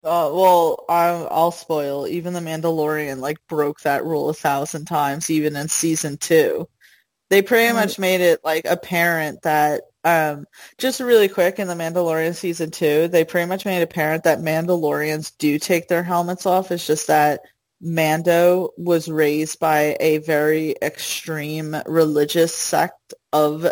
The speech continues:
Speaker 1: Mandalorians that don't believe in taking off their helmets.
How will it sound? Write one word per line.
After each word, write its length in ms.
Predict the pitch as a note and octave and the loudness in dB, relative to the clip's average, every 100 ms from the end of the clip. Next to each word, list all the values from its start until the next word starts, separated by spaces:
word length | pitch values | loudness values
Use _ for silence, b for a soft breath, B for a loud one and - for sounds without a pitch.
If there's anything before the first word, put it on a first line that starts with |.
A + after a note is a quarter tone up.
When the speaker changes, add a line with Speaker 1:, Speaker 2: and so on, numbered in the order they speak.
| - | -2
Speaker 1:
Mandalorians 960 | F3 E3 E3+ F3+ F3 F3 F3 E3+ F3+ | -2 -2 0 0 2 2 0 -4 -4
that 320 | - C#3 - - | -2 -4 -4 2
don't 280 | D#3+ D#3 - | 2 2 -2
believe 400 | D#3 C3 C3+ D#3+ | -2 -2 -4 -8
in 120 | D3 | -8
taking 380 | - D#3 D#3+ D3 | -4 -4 -4 -8
off 220 | B2+ E3 | -8 -8
their 160 | C#3+ | -10
helmets. 800 | E3+ C3+ E2 A#1 - - - - | -4 -4 -6 -10 -14 -8 -6 -8